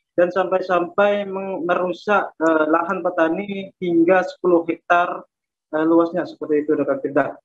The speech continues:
Dan, eh, tidak hanya, eh, apa namanya, tidak hanya,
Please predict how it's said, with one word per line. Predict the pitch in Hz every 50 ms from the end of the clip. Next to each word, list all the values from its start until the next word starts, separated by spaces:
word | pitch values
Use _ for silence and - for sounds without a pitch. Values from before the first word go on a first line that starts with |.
| _ _ _ _ _ _ _ _ _ _ _ _ _ _ _ _ -
Dan, | 147 160 180 190 208 202 170
eh, | - 165 170 170 170 170 -
tidak | 180 170 170 180 180
hanya, | 175 170 180 185 190 185 180 180 175 170 170 170 175 165 - _
eh, | - 165 156 185
apa | - 170
namanya, | 175 190 202 202 190 185 190 -
tidak | - 165 156 156 160
hanya, | 165 160 160 156 160 160 160 156 156 156 151 -